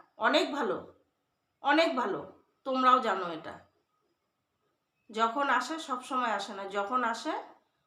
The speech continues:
পুরাটা দেখে তারপরে যায়। আমি এটা কোনো, মানে,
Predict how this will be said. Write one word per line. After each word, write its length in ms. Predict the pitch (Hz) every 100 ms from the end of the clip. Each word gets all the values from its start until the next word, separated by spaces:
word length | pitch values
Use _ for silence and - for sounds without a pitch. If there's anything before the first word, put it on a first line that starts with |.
| _ _
পুরাটা 400 | 262 247 247 240
দেখে 320 | 208 214 247
তারপরে 480 | 226 196 190 202 180
যায়। 360 | 175 156 - - _ _ _ _ _ _ _ _ _ _ _ _ _ _ _ _ _ _ _
আমি 220 | 226 233
এটা 160 | 233 247
কোনো, 320 | 254 262 254
মানে, 500 | 247 240 233 226 -